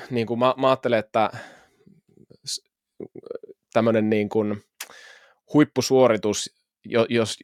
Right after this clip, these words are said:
jos haluat mennä huippusuoritukseen, ää, parhaasta mahdollisesta lähtökohdasta, niin siihen liittyy jotain tällaista, että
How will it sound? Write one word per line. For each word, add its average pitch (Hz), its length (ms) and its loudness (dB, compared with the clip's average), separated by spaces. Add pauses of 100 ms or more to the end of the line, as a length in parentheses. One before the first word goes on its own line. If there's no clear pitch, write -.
(160)
jos 113 180 -4
haluat 117 200 2 (140)
mennä 117 180 2
huippusuoritukseen, 104 1200 2 (520)
ää, 101 400 -4 (1700)
parhaasta 127 400 0
mahdollisesta 104 260 -6
lähtökohdasta, 104 680 -4
niin 98 120 -4
siihen 110 160 -4
liittyy 135 320 -2
jotain 107 240 -2
tällaista, 104 600 0
että 95 320 -4